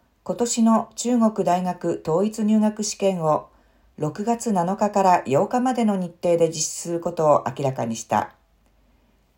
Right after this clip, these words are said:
教育部は七日、中国大学統一入学試験の安全な実施に向けて、関係当局とビデオ会議を開き、現状を分析、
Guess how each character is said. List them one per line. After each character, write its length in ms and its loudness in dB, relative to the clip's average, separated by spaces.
教 180 0
育 240 -6
部 80 -4
は 100 2
七 240 -2
日、 320 2
中 240 -4
国 380 -2
大 180 2
学 220 -2
統 240 0
一 160 -6
入 160 2
学 240 -2
試 120 -6
験 260 0
の 280 0
安 240 0
全 220 -2
な 100 -2
実 280 -8
施 60 -8
に 140 -6
向 80 -4
け 140 0
て、 340 0
関 240 0
係 160 2
当 220 0
局 220 -4
と 360 0
ビ 100 -4
デ 140 0
オ 80 0
会 240 2
議 140 -2
を 60 -4
開 260 -2
き、 260 -10
現 260 4
状 300 2
を 80 4
分 160 -4
析、 500 -6